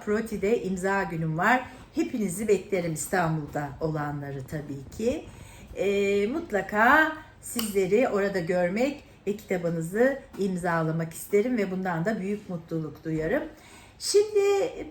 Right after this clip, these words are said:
bu hafta mutlu evlilik sırlarından en önemlisi olan mutlu bir evlilik için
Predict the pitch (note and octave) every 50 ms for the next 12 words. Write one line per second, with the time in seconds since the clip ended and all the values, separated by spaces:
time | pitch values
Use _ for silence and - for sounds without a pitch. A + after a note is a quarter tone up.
0 | D#4+ - F#4+ G#4 F#4+ F4 F#4+ F4+ E4 D#4 - - - F#3+ F3 D#3+ D#3 D#3+ - -
1 | - - - - - _ _ - - - - - - _ _ - B3 D4 F#4 F#4+
2 | - - - G#4+ G4+ - - C#4 E4+ E4 C#4+ D#4+ F4 D#4 D4 E4+ E4 - - -
3 | - - - - - _ - _ _ - - - - - E4 F4 D#4 C#4+ D4 C4+
4 | B3 G#3+ G#3+ G3+ G3 F#3 E3 C#3+ C#3+ D#3 E3 - - - C4+ G4+ F#4+ F#4+ F4 D4+
5 | C4 A#3+ A#3 G#3 F#3 E3+ D#3+ - - - E3 - - - F#3 A3 A3+ G3 D#3+ C#3+
6 | C#3 C3+ - - - _ _ - - - _ _ _ - - - - - - -
7 | - - C4+ D4+ F#4+ F#4+ - - - A4 A4+ G#4+ G#4 F#4 F#4+ F4+ F4+ D4 - F4+
8 | D#4 E4+ F#4 - - E4+ E4+ - - - C4 A#3+ A#3+ -